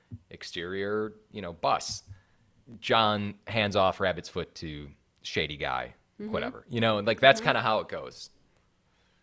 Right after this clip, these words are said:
Speaker 1: What about you?
Speaker 2: I do all that. And then
Speaker 1: And? <laughs> Oh, man.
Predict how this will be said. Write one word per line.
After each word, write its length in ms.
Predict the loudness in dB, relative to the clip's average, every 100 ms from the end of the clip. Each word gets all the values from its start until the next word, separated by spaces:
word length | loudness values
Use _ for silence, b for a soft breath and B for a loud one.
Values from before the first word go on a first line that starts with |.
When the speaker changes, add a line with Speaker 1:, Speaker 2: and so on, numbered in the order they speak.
| _
Speaker 1:
What 140 | -6 -2
about 200 | 0 -2
you? 160 | -6 -10 _ _ _ -20 -20 b b b b b _
Speaker 2:
I 100 | -8
do 200 | -2 4
all 140 | 4 6
that. 340 | 4 2 0 -10 _ _ _ _ -8
And 180 | 2
then 380 | 6 6 6 2
Speaker 1:
And? 240 | 0 -2 -4 2
<laughs> 120 | 10
Oh, 720 | 12 12 10 10 6 4 4 2
man. 300 | -2 0 0